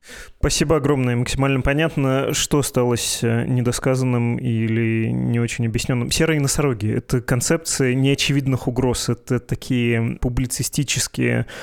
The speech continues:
вымышленные родственники черных лебедей, но <laughs> менее очевидные, как я уже сказал. Про это, может быть, как-нибудь с вами специально встретимся и поговорим. Спасибо вам гигантское.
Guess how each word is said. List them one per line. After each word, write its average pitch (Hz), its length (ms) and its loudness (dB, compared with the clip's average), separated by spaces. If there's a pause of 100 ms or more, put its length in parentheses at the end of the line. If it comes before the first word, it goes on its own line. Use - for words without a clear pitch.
(200)
вымышленные 123 640 2
родственники 120 480 0
черных 120 400 0
лебедей, 131 480 2
но 131 420 2 (480)
<laughs> - 420 -4
менее 165 340 4
очевидные, 107 540 0
как - 220 -8
я 117 100 0
уже 110 200 -2
сказал. 156 420 2
Про 143 260 2
это, 147 200 0
может 123 260 -2
быть, 117 160 -4
как-нибудь 123 480 -2
с - 140 -6
вами 120 460 0
специально 113 440 -2
встретимся - 480 -4
и - 20 -4
поговорим. 131 460 0
Спасибо 127 300 -4
вам 120 140 0
гигантское. 110 480 -6